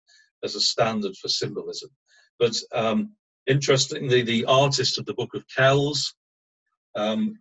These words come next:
happily adopted this. Okay. <clears throat> So as I mentioned, this is fully iconographic, uh, in style. This is Christ enthroned.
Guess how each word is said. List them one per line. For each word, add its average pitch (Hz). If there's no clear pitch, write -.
happily 113
adopted 104
this. -
Okay. 107
<clears throat> -
So 131
as 131
I 139
mentioned, 135
this -
is 127
fully 165
iconographic, 117
uh, 110
in 107
style. 107
This 147
is -
Christ 143
enthroned. 107